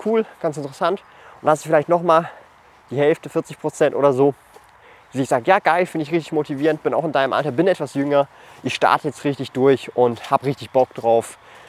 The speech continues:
ähm, was Ähnliches wie du zu machen oder in einem anderen Bereich, aber auf jeden Fall investieren, langfristig. Und ich sag's einfach so, wie es ist. Ich mach diese Videos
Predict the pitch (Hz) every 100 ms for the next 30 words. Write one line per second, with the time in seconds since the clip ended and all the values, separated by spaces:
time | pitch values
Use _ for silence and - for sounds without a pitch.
0 | - - 117 113 117 - 190 165 147 156
1 | 147 - 135 123 127 120 110 120 151 151
2 | 131 127 120 131 113 110 131 127 113 113
3 | 107 - 139 127 120 120 117 123 135 -
4 | 131 - 131 - - - - - - -
5 | 131 135 127 - _ _ _ _ - 131
6 | 226 - 190 170 151 117 101 - - -
7 | - - - - _ _ _ _ - -
8 | 190 185 190 185 156 135 156 101 90 -
9 | -